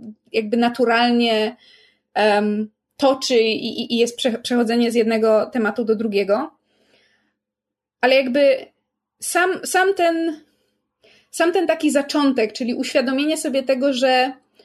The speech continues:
w momencie, kiedy w Stanach zniesiono niewolnictwo i, i, e, czarnoskóra społeczność została jakby, została uwolniona, abstrahując od tego, że nie we wszystkich stanach i nie od razu, bo tam, e, niestety w niektórych stanach to było z poślizgiem,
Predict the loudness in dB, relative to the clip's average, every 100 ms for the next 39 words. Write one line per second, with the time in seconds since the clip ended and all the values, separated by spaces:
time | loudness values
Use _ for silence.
0 | _ _ _ -2 2 2 0 -2 -4 -4
1 | -2 2 4 4 2 -8 -14 -4 -2 0
2 | -2 -2 -2 0 0 2 2 2 2 0
3 | -2 -10 -8 -6 -6 -10 _ _ _ _
4 | _ _ _ _ -20 _ _ _ 0 2
5 | 2 0 -4 -10 -6 -4 -2 -2 -4 -8
6 | _ _ _ _ _ _ _ _ -2 0
7 | 2 0 0 0 0 0 0 0 2 2
8 | 2 0 0 -2 0 2 2 0 0 0
9 | 0 -2 0 0 2 0 2 2 0 -2
10 | -4 -6 _ _ _ -6 -4 -2 0 2
11 | 0 0 0 2 2 2 0 -4 -8 -8
12 | -4 0 0 2 2 2 2 0 0 -2
13 | -2 -4 -4 -4 -4 -2 -2 -2 -4 -4
14 | -6 -8 -6 -4 -4 -2 -4 -4 -8 -8
15 | -8 -10 -10 -12 -12 -12 -6 -6